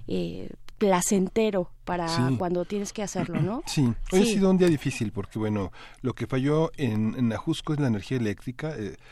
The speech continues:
Speaker 1: Sí.
Speaker 2: se está trabajando en eso, eh, seguimos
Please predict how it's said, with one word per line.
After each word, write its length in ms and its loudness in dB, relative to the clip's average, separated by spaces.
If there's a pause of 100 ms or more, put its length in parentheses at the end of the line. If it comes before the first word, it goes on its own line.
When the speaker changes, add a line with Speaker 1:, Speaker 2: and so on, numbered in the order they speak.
Speaker 1:
Sí. 120 -8
Speaker 2:
se 120 -2
está 180 0
trabajando 540 0
en 140 0
eso, 480 -6
eh, 320 -6 (320)
seguimos 560 2